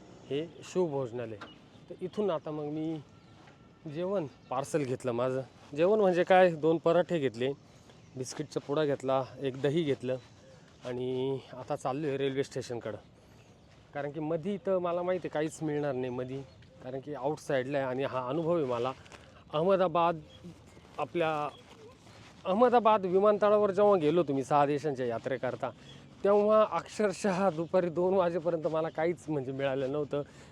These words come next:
शेवटी दोन समोसे तिथे घेतले आणि मग त्याच्यावरच पूर्ण व्हिएतनामपर्यंत गेलेलो होतो मी. तर हा अनुभव तुम्हाला शेअर केला मी. गांधीनगर कॅपिटलला येत असाल तर तिकडूनच, अहमदाबादवरूनच तुमचं जेवण वगैरे पार्सल घेऊन या.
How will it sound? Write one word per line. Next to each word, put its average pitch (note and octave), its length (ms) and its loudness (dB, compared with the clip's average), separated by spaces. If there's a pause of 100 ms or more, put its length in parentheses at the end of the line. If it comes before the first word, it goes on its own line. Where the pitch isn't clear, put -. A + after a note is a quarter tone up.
(140)
शेवटी E3+ 240 0
दोन F3+ 240 4
समोसे D#3 400 0
तिथे D#3+ 260 -2
घेतले C3+ 300 -4
आणि C#3+ 200 -2
मग C#3+ 200 -2
त्याच्यावरच D#3 460 -2
पूर्ण D#3 340 -2
व्हिएतनामपर्यंत D#3 880 0
गेलेलो C#3 360 -2
होतो B2 200 -4
मी. A#2 100 -8 (1160)
तर D#3+ 120 -4
हा D3+ 400 -2
अनुभव F#3+ 400 0
तुम्हाला F3+ 400 2
शेअर G3 260 2
केला F3 240 0
मी. E3+ 200 0
गांधीनगर E3 520 0
कॅपिटलला D#3 500 -2
येत D#3+ 240 2
असाल E3+ 360 2
तर E3+ 120 4 (120)
तिकडूनच, G#3 480 4
अहमदाबादवरूनच D#3 920 0
तुमचं D#3 220 -2
जेवण D3 320 0
वगैरे D3 300 -2
पार्सल D#3 500 -2 (520)
घेऊन F#3 300 0
या. D#3+ 200 -2